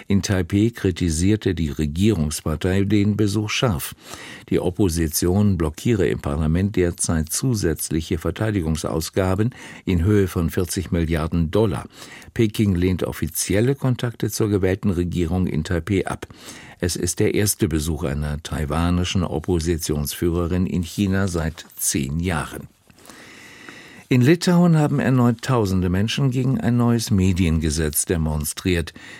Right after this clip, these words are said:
Der Protest richtet sich gegen geplante Änderungen beim öffentlich-rechtlichen Rundfunk L R T. Kritiker befürchten eine Einschränkung der redaktionellen Unabhängigkeit.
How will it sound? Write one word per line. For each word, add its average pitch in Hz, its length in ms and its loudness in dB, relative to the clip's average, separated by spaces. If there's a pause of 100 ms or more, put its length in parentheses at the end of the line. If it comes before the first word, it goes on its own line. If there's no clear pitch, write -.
(120)
Der 95 160 2
Protest 92 580 0
richtet 92 380 -2
sich 85 260 -4
gegen 87 260 -2
geplante 82 480 -2
Änderungen 82 540 0
beim 76 220 -2
öffentlich-rechtlichen 80 1120 -4
Rundfunk 90 640 -2
L 95 180 0
R 82 200 -6 (120)
T. - 240 -2 (640)
Kritiker 143 460 2
befürchten 123 560 0
eine 107 280 2
Einschränkung 92 800 0
der 78 200 0
redaktionellen 85 960 0
Unabhängigkeit. - 1000 -4